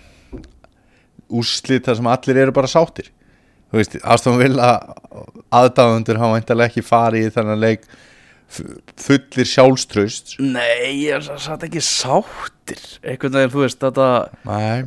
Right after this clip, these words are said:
Speaker 2: stangarskot og, þú veist, Dean Smith, stjórinn í Aston Villa, var brjálaður
Speaker 1: Mhm.
Speaker 2: ra-, út í dómarana þegar, eftir að City fékk hornið sem
Speaker 1: Já,
Speaker 2: skoruðu úr og
Speaker 1: einmitt.
Speaker 2: svona. Og, og ég meina, Dean Smith sagði það líka í aðdraganda leiksins, bara, „Ok, við erum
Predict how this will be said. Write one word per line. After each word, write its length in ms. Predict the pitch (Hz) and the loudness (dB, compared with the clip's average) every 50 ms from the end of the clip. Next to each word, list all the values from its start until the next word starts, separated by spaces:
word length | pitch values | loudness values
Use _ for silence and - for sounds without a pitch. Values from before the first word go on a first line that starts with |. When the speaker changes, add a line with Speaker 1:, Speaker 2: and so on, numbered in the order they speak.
| 123 131 | -10 -12
Speaker 2:
stangarskot 1300 | 135 - - - 131 135 147 165 160 - - 160 147 - - 127 - 147 147 147 147 143 147 _ - - 135 | -16 -12 -4 -2 0 2 2 0 -2 0 -2 -2 0 -2 -4 -4 -2 0 2 4 2 2 0 _ -2 0 0
og, 120 | 131 123 123 | 0 0 0
þú 100 | 131 127 | -2 -4
veist, 160 | 120 - - | -4 -4 -2
Dean 180 | 135 131 127 127 | -2 0 0 0
Smith, 360 | 123 - 135 135 127 123 120 | -4 -4 -2 -2 -2 -2 -4
stjórinn 380 | - - 135 127 123 123 123 123 | -4 -2 0 0 0 0 0 -2
í 40 | |
Aston 240 | 123 123 - 131 120 | -2 -4 -4 -6 -4
Villa, 200 | 120 117 113 110 | -2 -2 -4 -4
var 80 | - _ _ _ - | -6 _ _ _ -4
brjálaður 1000 | - - - 127 131 139 135 135 143 143 143 143 139 139 135 131 127 127 123 - _ _ _ _ _ _ _ - | -4 -2 -2 0 0 2 2 2 4 4 2 2 2 2 2 2 0 -2 -2 -6 _ _ _ _ _ _ _ -16
Speaker 1:
Mhm. 120 | - 110 101 | -14 -12 -10
Speaker 2:
ra-, 320 | 101 98 110 117 127 - - - 76 64 60 73 92 | -10 -10 -8 -6 -6 -6 -4 -6 -6 -6 -8 -8 -8
út 180 | 135 127 127 - | -8 -8 -4 -2
í 280 | 127 123 120 117 - - - - - | -2 0 0 0 -4 -6 -10 -14 -4
dómarana 580 | - 135 135 135 139 135 131 131 131 131 127 | 0 0 2 2 4 2 2 0 0 -2 -2
þegar, 340 | 120 127 123 123 120 117 - - - - _ _ _ _ - - | -2 -2 -4 -4 -4 -4 -8 -10 -14 -20 _ _ _ _ -14 -14
eftir 220 | 117 - - 113 | -12 -10 -10 -10
að 40 | 107 | -8
City 280 | - 131 127 127 123 | -6 -8 -8 -8 -8
fékk 180 | 113 113 - - | -10 -8 -4 -2
hornið 320 | 127 131 131 - 135 127 120 | -4 -4 -4 -6 -6 -2 2
sem 160 | 120 120 123 | 2 4 4
Speaker 1:
Já, 60 | 139 156 | 2 0
Speaker 2:
skoruðu 380 | 165 123 123 123 123 123 123 | -2 -4 -2 -2 -2 -2 0
úr 80 | 127 127 | 0 0
og 60 | 123 | 0
Speaker 1:
einmitt. 160 | 131 139 156 | 0 -2 -2
Speaker 2:
svona. 220 | 127 127 131 131 127 _ _ _ _ _ _ _ - - _ _ - | -2 -4 -6 -6 -8 _ _ _ _ _ _ _ -20 -20 _ _ -8
Og, 180 | - 110 107 95 64 87 | -4 -2 -2 -2 -2 -2
og 260 | 107 104 104 107 95 - - - | -2 -2 -2 -2 -4 -6 -12 -16
ég 80 | - 101 | -14 -12
meina, 140 | 101 98 95 | -12 -12 -12
Dean 140 | - 107 101 | -12 -12 -8
Smith 180 | - 117 113 - | -4 -4 -4 0
sagði 300 | - 127 131 143 147 151 | 2 2 2 4 4 6
það 140 | 139 120 117 | 4 4 4
líka 180 | 117 - 123 | 2 2 4
í 60 | 113 113 | 4 4
aðdraganda 400 | 123 131 - 131 120 113 117 110 | 4 4 2 2 0 2 2 2
leiksins, 400 | 117 131 131 - - - - - | 2 0 0 -2 -8 -8 -10 -10
bara, 220 | _ - 101 98 | _ -4 -4 -2
„Ok, 160 | 98 104 - - | -2 -4 -2 -2
við 180 | 110 117 127 | 0 0 0
erum 240 | 123 107 107 107 | 0 -2 -2 -4